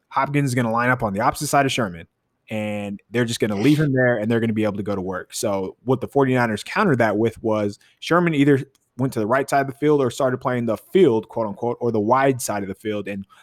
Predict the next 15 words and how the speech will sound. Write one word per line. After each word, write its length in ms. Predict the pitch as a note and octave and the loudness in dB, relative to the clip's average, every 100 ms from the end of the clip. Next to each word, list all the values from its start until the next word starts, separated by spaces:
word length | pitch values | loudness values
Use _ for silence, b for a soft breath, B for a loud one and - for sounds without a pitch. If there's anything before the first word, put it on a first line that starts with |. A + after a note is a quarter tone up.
| b A#2+ | b -2
that 180 | E3 | 0
was 140 | D#3+ C3+ | 0 0
their 120 | B2 | 0
answer. 320 | D3 C3+ G2 | -2 -4 -6
But 360 | F#2 A2 A#2+ - _ _ | -2 -2 -2 -6 _ _
Cliff 400 | - E3+ E3 - | 0 2 2 -2
Kingsbury 500 | - D3 B2 B2 C3+ | -6 -4 0 2 2
being, 460 | A2+ A#2 A#2 A#2 A#2 _ _ _ | 2 -2 -4 -6 -10 _ _ _
um, 320 | F2+ F#2 F3+ _ _ _ | -16 -16 _ _ _ _
a, 160 | - G#2+ - _ | -14 -14 -14 _
a 80 | C3 | -2
relatively 540 | A#2+ C3+ B2+ C#3 C3+ C3 | 2 2 4 2 2 0
smart 460 | - B2+ B2 A2 - | -4 0 0 -2 -10
human 260 | A#2+ B2+ B2 | -4 -2 -2
being, 320 | G2 G2 | -4 -8